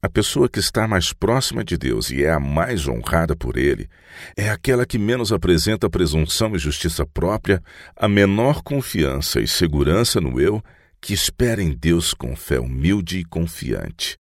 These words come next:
O orgulho e a pretensão, quando comparados com a mansidão e a humildade, na verdade não passam de fraqueza.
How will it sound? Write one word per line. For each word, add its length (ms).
O 160
orgulho 500
e 120
a 60
pretensão, 760
quando 260
comparados 640
com 140
a 60
mansidão 760
e 80
a 60
humildade, 800
na 140
verdade 440
não 120
passam 380
de 100
fraqueza. 720